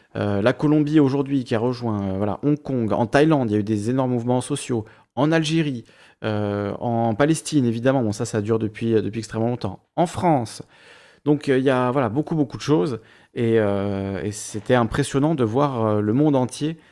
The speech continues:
pour des raisons différentes, mais en fait qui, pen-, je pense, se rejoignent au final, euh, se sont révoltés, sont allés dans la rue, et cetera. Donc, euh, c'est, c'est quand même, euh, intéressant de voir que le, le covid a complètement brisé cette, euh, cette dynamique insurrectionnelle, on pourrait dire, euh, révolutionnaire dans, dans de nombreux pays.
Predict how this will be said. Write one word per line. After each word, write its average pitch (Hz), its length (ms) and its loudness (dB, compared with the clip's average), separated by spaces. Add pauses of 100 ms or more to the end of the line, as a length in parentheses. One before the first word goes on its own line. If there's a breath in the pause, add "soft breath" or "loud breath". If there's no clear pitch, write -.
(180 soft breath)
pour 127 120 0
des 127 100 4
raisons 143 240 4
différentes, 170 460 -2
mais 123 100 2
en 110 100 2
fait 151 220 -2
qui, 110 200 -6
pen-, 127 260 -4
je 120 120 -6
pense, 139 240 -4
se 123 100 -4
rejoignent 117 400 2
au - 20 -2
final, 135 340 -4 (460 soft breath)
euh, 107 240 -2
se 107 100 -8
sont - 180 -10
révoltés, 117 520 2
sont 123 160 -4
allés 110 80 0
dans 110 100 2
la 104 120 2
rue, 147 160 -2
et 143 40 -8
cetera. 98 340 -6
Donc, 101 280 -10
euh, 101 160 -2 (880 soft breath)
c'est, 104 800 -2
c'est 110 200 -8
quand 113 140 -2
même, 143 220 2
euh, 107 240 0 (260)
intéressant 127 460 0
de 135 80 0
voir 139 200 0
que 123 100 -2
le, 104 260 4
le 104 80 -2
covid 127 340 0
a 107 80 4
complètement 117 380 -2
brisé 131 440 0
cette, 117 340 -4
euh, 107 140 2
cette 104 200 -2
dynamique 117 600 2 (680 soft breath)
insurrectionnelle, 147 640 4
on 127 80 -2
pourrait 120 240 2
dire, 135 240 0
euh, 107 100 4
révolutionnaire 127 720 0
dans, 107 200 0
dans 110 140 2
de 110 60 0
nombreux 120 340 2
pays. 131 300 0